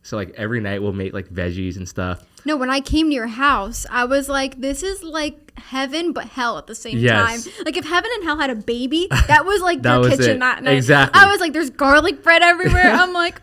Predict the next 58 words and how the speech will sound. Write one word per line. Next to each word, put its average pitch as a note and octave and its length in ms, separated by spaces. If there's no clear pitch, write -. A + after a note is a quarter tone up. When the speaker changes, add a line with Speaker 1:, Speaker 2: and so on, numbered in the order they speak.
Speaker 2:
"Fuck." - 1200
I D#4 240
was, G4 140
like, C4 140
literally D#4+ 320
hating D4+ 160
my C#4+ 100
life. C4+ 140
And C#4 100
then D4 60
he D4+ 80
came C#4 160
out A#3+ 80
with A#3 80
all A#3 120
the A#3 120
steak, A3+ 420
and - 80
I - 20
was - 140
like, - 180
Speaker 1:
You're A2+ 160
like, G#2+ 140
"Okay, G#2 160
this G2+ 220
is G#2+ 100
it. G#2 280
This B2 200
is - 0
Speaker 2:
I C3 60
was - 80
Speaker 1:
the - 60
Speaker 2:
like, F4+ 80
"I'll C3 120
Speaker 1:
party - 100
Speaker 2:
come A#2+ 100
Speaker 1:
to - 60
Speaker 2:
in, A#2+ 60
Speaker 1:
be - 40
Speaker 2:
I'll G4 80
Speaker 1:
at." - 60
Speaker 2:
come A#4+ 120
into D#4+ 120
your G4+ 120
house E4 120
for C4 80
dinner D4+ 280
every E4 360
Speaker 1:
Yeah, D3 280
<laughs> - 80
Speaker 2:
night." - 20
Speaker 1:
you're - 220
like, G3 260
like, E3+ 200
"Hey, F#3+ 260
Tim, E3+ 200
I'm D#3 120
actually E3 440